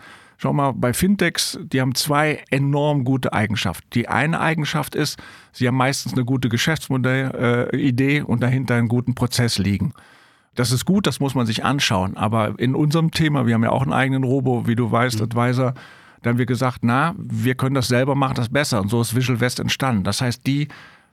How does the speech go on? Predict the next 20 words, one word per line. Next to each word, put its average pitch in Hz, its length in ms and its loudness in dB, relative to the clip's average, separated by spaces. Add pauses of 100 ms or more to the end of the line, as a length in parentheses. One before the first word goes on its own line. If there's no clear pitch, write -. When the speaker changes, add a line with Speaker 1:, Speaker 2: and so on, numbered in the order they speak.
(200)
Speaker 1:
leiten 123 480 -2
mich 143 240 -2
eigentlich 139 320 -2
immer 135 160 0
jeden 135 380 0
Tag, 143 180 -2
mich 139 180 -2
zu - 80 -2
hinterfragen 131 640 0
und 127 120 -2
besser 135 300 -2
zu 101 160 -2
werden. 101 220 0
Das 110 180 0
heißt, 117 220 0
nervig 123 360 0
ist 123 140 -4
das 131 160 -4
gar 127 220 2
nicht. - 240 -6